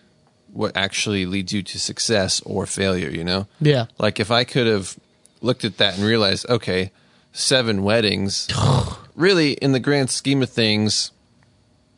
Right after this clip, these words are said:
Speaker 1: it's not the end of the world. Like, I could still do stuff." Um, you know, it's like a few days here and there,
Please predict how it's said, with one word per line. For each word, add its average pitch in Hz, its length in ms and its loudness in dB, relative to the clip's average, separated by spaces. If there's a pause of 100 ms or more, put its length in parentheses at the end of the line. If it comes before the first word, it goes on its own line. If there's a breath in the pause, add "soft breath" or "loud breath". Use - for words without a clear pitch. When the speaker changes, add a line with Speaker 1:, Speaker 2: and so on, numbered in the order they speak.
(360)
Speaker 1:
it's 139 260 -2
not 139 500 -2 (460)
the 110 200 0
end 127 160 2
of 135 100 2
the 107 100 2
world. 98 240 4
Like, 113 140 -2
I 139 60 -4
could 143 160 -6
still 143 220 0
do 117 280 0
stuff." - 420 -2 (640 soft breath)
Um, 95 580 0 (300)
you 110 120 -2
know, 101 120 0
it's - 160 -4
like 104 260 0 (140)
a 107 80 -4
few 120 220 -2
days 104 640 0 (580)
here 123 220 2
and 107 120 2
there, 101 380 2